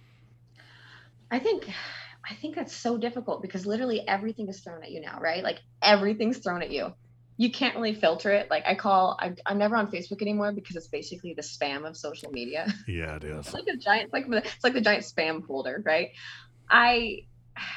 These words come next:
Speaker 1: you know, you know the, what is that age-old saying? Um, "We, we knew we could do it, but we didn't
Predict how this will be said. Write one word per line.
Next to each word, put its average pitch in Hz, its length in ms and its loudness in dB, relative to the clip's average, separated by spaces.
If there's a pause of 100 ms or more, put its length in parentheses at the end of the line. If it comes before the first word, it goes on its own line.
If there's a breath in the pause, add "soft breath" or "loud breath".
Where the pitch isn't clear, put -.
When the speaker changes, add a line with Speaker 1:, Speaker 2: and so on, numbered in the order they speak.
(340 loud breath)
Speaker 1:
you 196 100 0
know, 196 100 6
you 202 140 0
know 202 140 6
the, 175 320 4 (680)
what 170 120 -10
is 170 80 -8
that - 400 -2
age-old 165 380 2
saying? 151 520 0 (600 loud breath)
Um, 156 600 0 (1040)
"We, 165 240 -6
we 170 120 -6
knew 190 140 4
we 180 80 2
could 180 200 -4
do 185 160 4
it, 147 180 -2
but - 160 -6
we 151 100 -8
didn't 160 360 -6